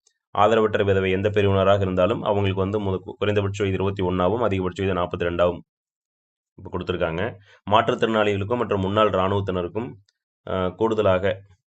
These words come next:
மாற்றுத்திறனாளிக்கு அதிகபட்ச வயது வரம்பு பத்து ஆண்டுகள் கூடுதலாக கணக்கில் கொள்ளப்படும். முன்னாள் இராணுவத்தினர் வந்து பொது பிரிவினருக்கு அதிகபட்சம் ஐம்பது வயதும்,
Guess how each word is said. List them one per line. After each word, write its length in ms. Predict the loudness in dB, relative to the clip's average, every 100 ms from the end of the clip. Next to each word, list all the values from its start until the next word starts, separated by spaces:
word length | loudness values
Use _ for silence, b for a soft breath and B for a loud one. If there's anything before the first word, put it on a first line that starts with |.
| _ -2
மாற்றுத்திறனாளிக்கு 640 | 2 2 0 0 2 2
அதிகபட்ச 400 | 2 0 -2 -2
வயது 240 | 0 0
வரம்பு 200 | 0 0
பத்து 280 | -2 0 0
ஆண்டுகள் 300 | 0 0 -2
கூடுதலாக 420 | -2 0 4 4
கணக்கில் 300 | 4 -2 -4
கொள்ளப்படும். 420 | -4 -4 -4 -6 -6
முன்னாள் 340 | -4 2 4
இராணுவத்தினர் 480 | 4 2 0 -2 -2
வந்து 220 | -2 -4
பொது 220 | -2 -2
பிரிவினருக்கு 340 | 0 -2 0 -2
அதிகபட்சம் 460 | 0 -2 -4 -4
ஐம்பது 240 | -2 0 0
வயதும், 340 | -2 -2 -6